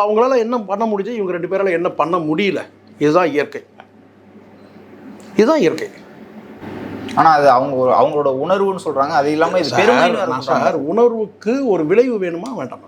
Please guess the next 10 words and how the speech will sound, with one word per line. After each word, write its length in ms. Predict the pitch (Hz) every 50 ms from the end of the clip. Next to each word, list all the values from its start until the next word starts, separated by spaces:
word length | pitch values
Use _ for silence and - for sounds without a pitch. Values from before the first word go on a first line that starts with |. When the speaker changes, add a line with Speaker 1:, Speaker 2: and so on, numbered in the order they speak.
| -
Speaker 1:
தம்பி? 220 | - - - - - - - _ -
நீங்க 180 | 123 123 117 -
சொல்லுங்க. 280 | - 120 107 - - - - - - - - - - - - -
உணர்வு 300 | 135 170 208 226 214 185
இருக்கு, 260 | - 113 - - - - - - - - - - - - - - - - - - - - - -
ரைட், 320 | - 165 170 160 - - - - - - -
இவங்களுக்கும் 400 | - 226 262 302 330 330 349 311
அந்த 80 | 226 196
உணர்வு 240 | 175 180 190 170 151
இருக்கு. 200 | 127 - -